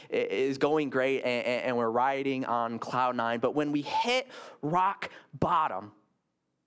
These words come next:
and when we are brokenhearted, God is near you. God is near the brokenhearted, and we can learn very intimate things about God. A, a superb example of this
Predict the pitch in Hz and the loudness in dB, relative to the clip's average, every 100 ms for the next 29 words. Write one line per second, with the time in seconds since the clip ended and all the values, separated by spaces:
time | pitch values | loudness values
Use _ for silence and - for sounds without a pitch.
0 | _ _ 139 143 180 180 190 156 131 - | _ _ 0 2 2 2 2 2 0 0
1 | 156 247 247 262 262 233 - - - - | 4 4 4 2 0 -2 -8 -18 -8 -2
2 | 220 214 143 120 123 - _ _ _ _ | 2 2 2 0 -2 -10 _ _ _ _
3 | _ _ _ _ _ _ _ - - - | _ _ _ _ _ _ _ -2 0 2
4 | 175 175 165 - _ - 123 123 131 107 | 0 -2 -6 -12 _ -6 -4 -2 -4 -4
5 | 101 - - - 147 175 180 170 - - | -8 -10 -8 0 2 4 2 0 -6 -10
6 | 131 131 - 143 151 143 135 - - - | -4 -2 0 0 0 -2 -4 -14 -14 -6
7 | - 151 151 135 131 127 120 120 120 - | 0 0 0 -4 0 0 0 -2 -6 -16
8 | - _ _ 120 123 147 147 135 127 117 | -20 _ _ -8 -6 -4 -2 0 0 0
9 | 120 110 - 139 139 143 143 139 - - | 0 0 -4 -6 -4 -2 -2 -2 -6 -20
10 | - - 117 117 117 107 - - 107 104 | -10 -8 -4 -4 -4 -6 -10 -6 -2 0
11 | 104 - - 92 92 92 _ _ _ _ | 0 -2 -2 -4 -4 -10 _ _ _ _
12 | _ _ - 120 135 147 139 - 175 175 | _ _ 0 0 0 0 -2 2 2 2
13 | 135 135 - 135 139 135 117 113 120 117 | 0 -2 0 0 0 2 0 2 0 0